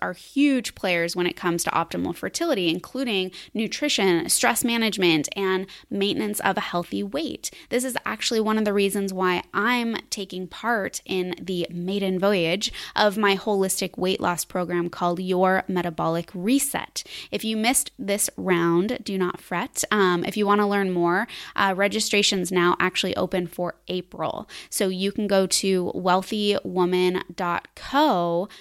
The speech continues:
slash Y M R. Um, I will also link to that in the show notes. So in addition,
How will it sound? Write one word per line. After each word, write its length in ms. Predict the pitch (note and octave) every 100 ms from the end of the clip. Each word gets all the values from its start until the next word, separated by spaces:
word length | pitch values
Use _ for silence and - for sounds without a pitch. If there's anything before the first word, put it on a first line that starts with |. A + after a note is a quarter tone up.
| -
slash 800 | - - G3+ G#3+ F3+ D#3+ G3 - -
Y 420 | G3+ F#3 F3+ F3+ -
M 240 | E3+ E3+ -
R. 480 | F#3 F3 D3+ F#3 C4 - -
Um, 240 | - F3+ D#3
I 160 | F#3+
will 120 | F#3 F3+
also 360 | - F#3 F#3
link 220 | F3 E3+
to 140 | - F3+
that 280 | E3 - -
in 360 | E3+ E3+ D#3+ E3+ _ -
the 160 | F3
show 260 | F3 - D#3+
notes. 400 | - - - - _ _ _ _
So 140 | - B3
in 160 | A#3+
addition, 480 | A#3+ A#3+ D4+ G#3+